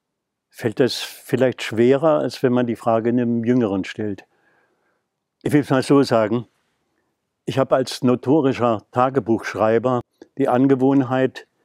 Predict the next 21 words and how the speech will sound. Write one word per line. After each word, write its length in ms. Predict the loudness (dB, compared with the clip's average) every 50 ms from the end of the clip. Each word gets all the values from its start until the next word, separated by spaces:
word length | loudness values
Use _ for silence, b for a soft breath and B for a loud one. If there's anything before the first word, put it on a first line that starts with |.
| _ _ _ _ _ _ _ _ _ _ _ _ _ _ _ -4
bevor 300 | -4 -2 2 2 0 0
ich 120 | 0 0
mich 200 | -4 -2 -2 -2
abends 280 | -2 -2 -2 -2 -4 -2
hinsetze 680 | 0 0 0 2 2 0 0 0 0 0 0 2 2
oder 320 | 2 2 2 0 -2 -2 -2
nachts 360 | -4 -4 -4 -6 -10 -14 -8
hinsetze, 680 | -2 0 2 2 2 2 0 0 0 -2 -2 0 0
um 100 | 2 0
meine 200 | -2 -4 -6 -6
Gedanken 420 | -6 -2 -2 -2 -2 -2 -6 -8 -8
zu 120 | -8 -10
Papier 420 | -8 -8 -10 -10 -4 0 0 0 0
zu 140 | -2 -6
bringen, 460 | -4 0 0 2 2 2 0 -2 -4 _ _ _ _ _ _ _ _ _ _ _ _ _ _ _ _ _ _ _ _ _ -4
äh, 380 | 0 2 4 4 4 2 2 -2 _ _ -4
mit 200 | -4 -4 -2 -2
einer 240 | -2 0 0 0
Zahl 400 | -2 0 0 2 2 2 2 0
zu 220 | -2 -2 -4 -2 0
beginnen. 560 | 0 0 2 0 2 2 2 2 0 0